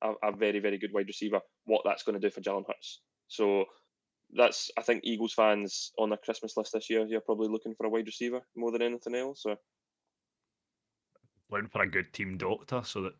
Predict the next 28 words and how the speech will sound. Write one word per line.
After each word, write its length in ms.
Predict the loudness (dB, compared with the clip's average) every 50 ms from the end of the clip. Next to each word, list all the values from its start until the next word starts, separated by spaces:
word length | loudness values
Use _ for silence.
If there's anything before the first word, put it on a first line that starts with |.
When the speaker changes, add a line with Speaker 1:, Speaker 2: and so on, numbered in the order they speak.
| _ -14
Speaker 2:
the 180 | -10 -8 -6 -4
ones 280 | -4 -4 -4 -4 -4
we've 160 | -4 -4 -4
got 160 | -2 0 4 4 4
don't 140 | 2 2 0
keep 180 | -2 -2 -2 -2
getting 180 | -4 -4 -2 -2
injured. 340 | -2 0 -2 -2 -2 -4 -8 -10
<laughs> 60 | -10
Speaker 1:
<laughs> 100 | -10 -10 -12 -18 -20 -20 _ _ -20 -20 _ _ _ _ _ _ _ _ _ _ _ _ -10 -2 2
Well, 140 | 4 6 8
that's 320 | 8 8 8 6 4 2 -2
true, 420 | 0 0 2 2 4 2 2 2 0 _ -12 -6
yeah. 440 | -4 0 4 6 8 10 10 10
Speaker 2:
Um, 60 | 8 6
I 20 |
Speaker 1:
Um, 80 | 4 6
Speaker 2:
think, 220 | 4 4 4 4
I 80 | 0 2
think 260 | 4 4 2 2 2 2
Jalen 280 | 2 2 2 2 0
Reagor's 340 | -2 -2 -2 -2 -2 -2 -4
probably 600 | -4 -4 -4 -2 -2 -4 -4 -4 -4 -4 -6 -8 -12 _ _ _ -14
starting 480 | -12 -10 -8 -6 -4 -4 -4 -6 -8 -14
to 100 | -14 -14
show 220 | -12 -10 -10 -10 -8
that 140 | -10 -10
he's, 320 | -12 -12 -12 -12 -14 -16